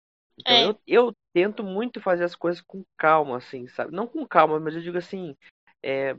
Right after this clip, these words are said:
Speaker 1: devagar. Eu não sou um cara, tipo assim, "Ah, vou pe-, pegar e vou fazer isso, e já quero isso." Eu tento ao ma-, ao máximo evitar,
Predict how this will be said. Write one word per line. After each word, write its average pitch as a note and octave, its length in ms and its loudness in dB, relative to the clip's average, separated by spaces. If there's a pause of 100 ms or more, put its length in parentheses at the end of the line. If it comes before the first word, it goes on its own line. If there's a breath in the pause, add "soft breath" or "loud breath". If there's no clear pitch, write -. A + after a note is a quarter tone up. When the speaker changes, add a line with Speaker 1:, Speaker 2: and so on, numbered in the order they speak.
Speaker 1:
devagar. F#3+ 640 4
Eu D#3 80 0
não E3 120 -6
sou G3+ 180 -10
um G3+ 60 -8
cara, C#3+ 420 2
tipo - 160 -16
assim, E3+ 160 -10
"Ah, D3 140 -4
vou A#2+ 220 -16
pe-, - 200 -6 (440)
pegar D3+ 380 0
e F3 60 -2
vou D#3+ 140 -8
fazer D3 320 -4
isso, C3 440 -10
e C3+ 140 -8 (180)
já C#3 120 -12
quero C#3 300 -4
isso." D3+ 360 -10
Eu C#3 120 -10 (380)
tento G#3+ 340 -8
ao F3 220 -4
ma-, C#3+ 380 -8
ao C#3 100 -2
máximo E3+ 360 -6
evitar, C#3+ 420 -6